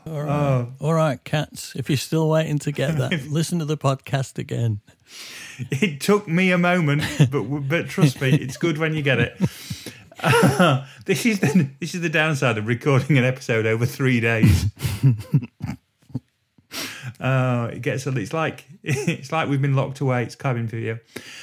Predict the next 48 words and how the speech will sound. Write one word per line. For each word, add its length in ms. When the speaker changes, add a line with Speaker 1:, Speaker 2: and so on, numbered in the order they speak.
Speaker 2:
So, 360
um, 500
we, 560
we 460
<laughs> 600
after, 160
after 240
your 220
week, 440
uh, 240
or 120
Speaker 1:
Mm. 40
Speaker 2:
your 160
few 200
days, 280
which 160
is, 80
so 80
Speaker 1:
Mm. 60
Speaker 2:
everybody 240
should 160
be 60
caught 320
up 120
now. 240
So 100
you 140
should 200
have 160
some 140
idea 220
about 160
what's 160
going 180
on 40
in 60
the 60
studio. 600
Speaker 1:
Yeah. 180
Speaker 2:
Uh, 400
why 260
you've 200
been 160
for 100
a 20
covid 360
test. 520
Speaker 1:
Yeah. 300